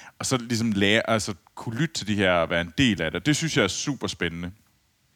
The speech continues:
Men det, de også er, det er det, jeg tager med. Grunden til, at, hovedgrunden til, at tage det med, fordi det er det, jeg synes, der er spændende for mange af vores lyttere, det er, at de også har en actual play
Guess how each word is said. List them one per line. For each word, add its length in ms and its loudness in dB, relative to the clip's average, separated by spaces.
Men 180 2
det, 200 4
de 140 4
også 240 6
er, 100 6
det 120 -2
er 40 -2
det, 160 6
jeg 140 2
tager 180 -8
med. 200 -6
Grunden 260 2
til, 180 -8
at, 160 -4
hovedgrunden 680 0
til, 120 -2
at 100 2
tage 120 -4
det 80 -8
med, 160 4
fordi 200 -8
det 80 -8
er 60 -6
det, 80 2
jeg 120 4
synes, 160 -10
der 80 0
er 40 2
spændende 420 -2
for 200 -6
mange 560 0
af 80 0
vores 220 -8
lyttere, 300 4
det 60 4
er, 40 6
at 80 2
de 100 0
også 280 0
har 460 0
en 360 -8
actual 440 -4
play 360 -12